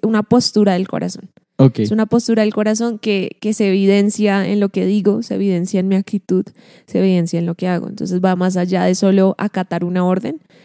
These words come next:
Speaker 1: pero la actitud del corazón con el cual la hago.
Speaker 2: Sí, sí, básicamente
Speaker 1: Esa sería
Speaker 2: eso.
Speaker 1: mi
Speaker 2: Voy a
Speaker 1: definición.
Speaker 2: leer solo una definición así que
Speaker 1: Todo bien.
Speaker 2: encontré que decía,
Speaker 1: Dale.
Speaker 2: "La honra es la demostración de aprecio, respeto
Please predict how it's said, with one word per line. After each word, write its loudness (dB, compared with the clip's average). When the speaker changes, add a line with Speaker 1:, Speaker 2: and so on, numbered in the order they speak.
Speaker 1:
pero 2
la 2
actitud -6
del -4
corazón -4
con -6
el -6
cual -8
la -4
hago. -16
Speaker 2:
Sí, 0
sí, 2
básicamente 2
Speaker 1:
Esa 4
sería 4
Speaker 2:
eso. 0
Speaker 1:
mi 0
Speaker 2:
Voy 6
a 6
Speaker 1:
definición. 6
Speaker 2:
leer 2
solo 2
una 2
definición 4
así -2
que 0
Speaker 1:
Todo 4
bien. 2
Speaker 2:
encontré -6
que -4
decía, -2
Speaker 1:
Dale. -8
Speaker 2:
"La 6
honra 4
es 4
la 8
demostración 2
de 6
aprecio, 2
respeto 0